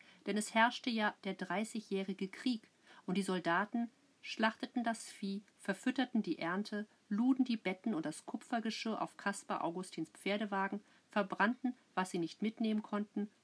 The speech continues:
fuhren mit der Beute davon und freuten sich diebisch auf das nächste Städtchen. Der Sohn Kaspar Augustins hieß gleichfalls Kaspar. Die Chronik nennt ihn deshalb Kaspar der Zweite. Auch er war Bäcker,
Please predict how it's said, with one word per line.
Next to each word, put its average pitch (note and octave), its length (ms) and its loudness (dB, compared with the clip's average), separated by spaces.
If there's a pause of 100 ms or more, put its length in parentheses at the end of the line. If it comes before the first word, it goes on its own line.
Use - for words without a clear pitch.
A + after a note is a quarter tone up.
fuhren B3+ 340 4
mit G3+ 120 2
der F#3 80 0
Beute F#3+ 320 -2
davon F#3 420 -2
und F3+ 120 -2
freuten F#3+ 360 -4
sich E3+ 220 -6
diebisch F#3 380 -2
auf F3+ 160 -6
das G3 200 -6
nächste D#3+ 380 -4
Städtchen. - 460 -14 (1500)
Der E3+ 120 2
Sohn C4+ 280 6
Kaspar - 440 -2
Augustins D#3+ 500 -4
hieß G3 220 -6
gleichfalls F3 600 -2
Kaspar. - 480 -16 (640)
Die A3 120 0
Chronik B3 400 2
nennt G3+ 160 0
ihn G3+ 100 -2
deshalb G#3 460 -4 (160)
Kaspar - 420 -6
der F3 160 -8
Zweite. - 440 -12 (240)
Auch G3+ 120 0
er G3 160 0
war C#3 100 -4
Bäcker, - 340 -14